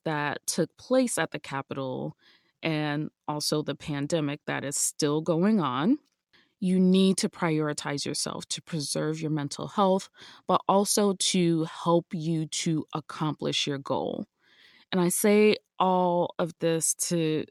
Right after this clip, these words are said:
really talk about self-care. It is critical as you are pursuing your doctorate. One of my favorite feminists and writers is Audre Lorde,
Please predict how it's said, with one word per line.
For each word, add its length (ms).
really 380
talk 260
about 200
self-care. 640
It 260
is 200
critical 800
as 260
you 300
are 280
pursuing 720
your 240
doctorate. 680
One 180
of 80
my 200
favorite 800
feminists 760
and 320
writers 680
is 240
Audre 360
Lorde, 420